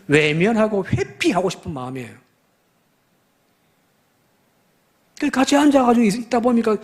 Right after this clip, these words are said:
속이 뒤집어지고 막 내가 죽을 것 같으니까, 미쳐버릴 것 같으니까 그냥 안 보는 대로 조금 떨어진 거예요. 멀리나마.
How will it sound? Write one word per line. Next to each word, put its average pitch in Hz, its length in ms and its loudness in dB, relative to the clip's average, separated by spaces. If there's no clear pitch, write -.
속이 302 300 2
뒤집어지고 220 520 2
막 165 140 -4
내가 185 220 2
죽을 185 200 -6
것 196 120 -10
같으니까, 139 720 -8
미쳐버릴 247 500 0
것 170 100 -6
같으니까 143 720 -10
그냥 214 340 -4
안 165 200 0
보는 262 220 2
대로 208 140 -2
조금 226 300 -12
떨어진 240 320 -6
거예요. 131 340 -6
멀리나마. 190 680 0